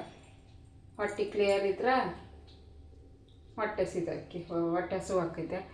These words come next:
ಹೊಟ್ಟೆ ಕ್ಲಿಯರ್ ಆಗಿಲ್ಲ ಅಂದ್ರೆ ಹಸಿವು ಆಗಂಗಿಲ್ಲ. ಹ್ಮ್. ಹ್ಮ್. ಒಂದಿಬ್ರು,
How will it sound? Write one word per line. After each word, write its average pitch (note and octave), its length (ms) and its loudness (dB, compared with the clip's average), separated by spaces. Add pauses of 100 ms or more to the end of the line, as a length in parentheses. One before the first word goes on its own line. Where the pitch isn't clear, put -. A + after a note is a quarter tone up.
(340)
ಹೊಟ್ಟೆ G#3 260 2
ಕ್ಲಿಯರ್ G#3 360 8
ಆಗಿಲ್ಲ F#3 360 4
ಅಂದ್ರೆ F3 640 -2
ಹಸಿವು F#3+ 240 -2
ಆಗಂಗಿಲ್ಲ. E3 520 2 (2000)
ಹ್ಮ್. E3+ 480 6 (2250)
ಹ್ಮ್. F#3+ 240 0 (680)
ಒಂದಿಬ್ರು, G3 520 6